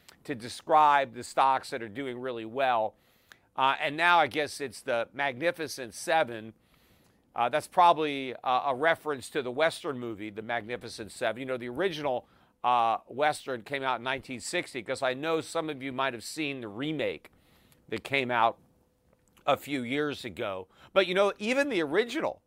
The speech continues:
the nineteen sixty, was a remake of a, a nineteen fifties Japanese movie, uh, The Seven Samurais. But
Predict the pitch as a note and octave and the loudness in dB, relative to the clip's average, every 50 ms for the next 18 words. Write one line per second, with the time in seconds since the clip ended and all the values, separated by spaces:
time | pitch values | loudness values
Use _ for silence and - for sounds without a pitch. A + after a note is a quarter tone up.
0 | _ _ _ _ - C#3 D3+ F3 G3 F#3 D3 - F3 D#3 C3+ - - B3+ C4 - | _ _ _ _ -6 -2 0 2 2 0 0 -4 -8 -8 -8 -4 -2 -2 -2 -2
1 | - F#3+ C#3+ G2+ - - _ _ _ _ _ - E3+ D#3+ C#3 E3 C#3 C#3+ F#3+ A3+ | -6 -10 -10 -10 -12 -16 _ _ _ _ _ -4 -2 -2 0 -2 -2 -2 -2 -2
2 | A3+ G3 D3 A#2+ A2 G2 - - - D3 C#3+ C#3 B2 - D3+ D3 C#3 C3+ B2 - | -2 -2 -2 -2 -4 -6 -8 0 2 2 2 2 0 -4 -4 -4 -4 -4 -6 -8
3 | - D3 C3 C3 D3+ E3+ F#3 F3+ - - - F3+ D#3+ D3+ C#3+ B2 - _ - F#3 | -8 -8 -6 -4 -2 -2 -2 -4 -6 -10 -8 -6 -6 -6 -8 -10 -14 _ -2 -2
4 | G3+ F#3 - - D3 A#2+ G#2+ G#2 - - - _ _ _ _ _ - - E3 D#3 | -2 -2 -4 -6 -8 -8 -8 -8 -10 -14 -18 _ _ _ _ _ 0 2 4 4
5 | D#3 D3+ - D#3+ C#3+ D#3 F3 F#3+ D#3+ C#3 C#3 C3 B2 A#2 G2 G#2 A2 G#2 G#2 - | 4 4 0 -4 -6 -6 -6 -6 -8 -8 -8 -8 -8 -8 -8 -8 -10 -10 -12 -14
6 | _ _ _ _ _ _ _ _ _ _ - B2 B2 A#2+ A2+ A2+ B2+ - - - | _ _ _ _ _ _ _ _ _ _ 2 4 4 4 2 -2 -6 -6 0 4
7 | F3+ E3+ D#3+ C#3+ D3+ C#3 C3 B2+ A#2 - _ _ - - - F3+ F3 F3 F3+ F3+ | 4 4 4 4 0 -4 -6 -8 -12 -16 _ _ -12 -4 2 4 6 6 6 6
8 | D#3+ C#3 A#2+ G#2+ F2 C2+ G1+ G1+ - - - - - _ _ _ _ _ _ _ | 4 4 2 2 2 2 -2 -6 -12 -16 -20 -20 -20 _ _ _ _ _ _ _
9 | _ - D3+ D3 - | _ 4 4 4 4